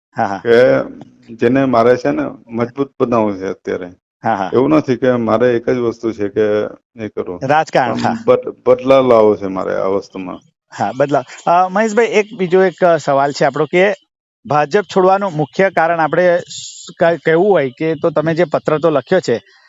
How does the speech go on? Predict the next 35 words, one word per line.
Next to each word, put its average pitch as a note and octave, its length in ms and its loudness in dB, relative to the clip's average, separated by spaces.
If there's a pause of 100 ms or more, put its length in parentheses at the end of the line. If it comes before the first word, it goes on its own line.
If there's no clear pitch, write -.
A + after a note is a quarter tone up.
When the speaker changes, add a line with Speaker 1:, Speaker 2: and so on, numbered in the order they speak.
(160)
Speaker 1:
પરંતુ E3 300 2
Speaker 2:
હમ. G3+ 300 -4
Speaker 1:
મુખ્ય G3+ 340 0
કારણ F3+ 340 0
તમને F#3 580 0
આમ F3 240 -2 (400)
બે D#3 260 4
ત્રણ F#3+ 200 0
મુદ્દા D#3+ 340 2
જોઈએ E3 440 2
તો D#3+ 240 0
કયા E3 280 4
ખાસ C#3+ 340 -2
લાગે B2 280 -2
છે? E3+ 220 -2 (340)
અને D3+ 180 0
બીજું F3+ 220 -2
કે G3 120 2
Speaker 2:
હમ. - 60 -2
Speaker 1:
લોકસભાની D#3 580 -2
ચૂંટણી D#3 340 -4
પછી D3+ 320 -2
જે, E3 340 2 (400)
અ, C#3+ 440 2
એવું F3 220 2
પણ G3 180 0
કહેવાય D3+ 400 2
છે G3 140 -8
કે A#3 120 2 (120)
મહેશભાઈ E3+ 380 0
વસાવાની D#3+ 460 0
જે F3 100 0
ભાજપમાં D#3+ 680 -2
જોઈએ E3+ 380 2
એટલું F#3+ 360 0